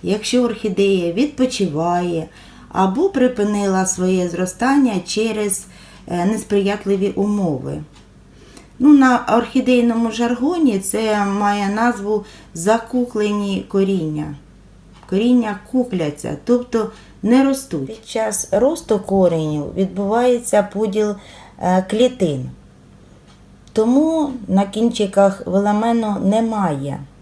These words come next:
Є живі, звичайні живі клітини, але веламену немає. Сам кінчик,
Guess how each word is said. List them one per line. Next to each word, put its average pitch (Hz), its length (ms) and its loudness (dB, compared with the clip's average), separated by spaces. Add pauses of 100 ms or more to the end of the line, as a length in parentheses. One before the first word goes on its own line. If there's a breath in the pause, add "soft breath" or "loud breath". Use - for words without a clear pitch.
(1400)
Є 262 220 2
живі, 202 400 0
звичайні 208 800 2
живі 190 360 0
клітини, 226 800 2
але 233 600 4
веламену 202 720 4
немає. 196 680 0 (400 loud breath)
Сам 226 320 4
кінчик, 302 640 -2